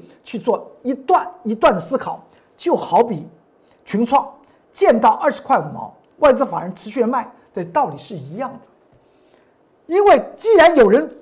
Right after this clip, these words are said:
做点火，外资法人何乐不为？反正他就在二十块五毛以下，是，是他的最，最高的成本区，到上面怎么卖都是赚的。如今我们要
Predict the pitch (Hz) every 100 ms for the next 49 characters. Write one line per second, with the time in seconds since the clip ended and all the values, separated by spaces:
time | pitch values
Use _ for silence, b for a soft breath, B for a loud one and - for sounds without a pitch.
0 | _ b b b b _ 339 320 233 302
1 | 233 165 - 302 330 320 220 196 262 269
2 | - _ _ _ - 226 370 320 349 208
3 | 208 - - - 254 226 311 381 370 330
4 | 349 254 - _ b b - 330 - 294
5 | 226 185 190 254 170 - 339 - - _
6 | _ _ _ _ _ - 285 _ _ _
7 | _ _ _ _ _ _ _ _ 262 262
8 | 277 - 320 - - 359 311 294 - 202
9 | 226 165 240 226 b b _ _ _ _
10 | _ 392 349 359 339 320 - 226 311 392
11 | 349 - _ _ _ _ 302 302 302 285
12 | 240 214 _ _ _ _ b b - 294
13 | 427 440 427 277 165 254